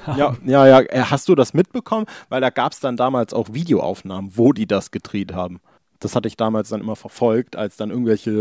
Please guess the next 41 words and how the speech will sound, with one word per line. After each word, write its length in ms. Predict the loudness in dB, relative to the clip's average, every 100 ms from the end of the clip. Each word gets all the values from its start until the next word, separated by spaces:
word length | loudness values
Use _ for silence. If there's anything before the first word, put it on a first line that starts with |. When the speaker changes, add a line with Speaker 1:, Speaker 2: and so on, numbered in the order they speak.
| 0 -2
Speaker 2:
äh, 80 | -4
billigen 400 | -4 -2 -4 -6
Handy-Leaks 760 | -8 -8 -6 -6 -8 -12 -16
von 240 | -14 -14
fünfhundert 460 | -12 -12 -6 -6 -4
Meter 340 | -4 -4 -6
von 160 | -8 -4
der 80 | -2
Bühne 260 | 2 2
Speaker 1:
Ja, 40 | 4
ja. 60 | 2
Speaker 2:
entfernt, 300 | 2 0 0
wo 60 |
die 120 | -4
dann 140 | -4 -4
auf 100 | -6
die 100 | -8
Bühne 260 | -6 -6 -4
kommen 180 | -6
und 80 | -8
dann 80 | -10
so, 0 | -10
oh 100 | -10
mein 220 | -10 -10
Gott, 200 | -8 -8 -10 -20 _
das 120 | -16 -10
sieht 140 | -6
ja 100 | -4
von 200 | -4 -2
weit 200 | 0 0
entfernt 440 | -4 -10 -10 -10
schon 120 | -12 -14
wirklich, 300 | -14 -18 _ -18
wirklich 360 | -14 -14 -12
exakt 720 | -12 -8 -4 -2 -2 -6 -16 -12
so 240 | -6 -6
aus. 280 | -4 -8 -10
Ist 120 | -12
ja 80 | -10
richtig 440 | -8 -10 -12 -20 _
crazy. 480 | -12 -12 -12 -14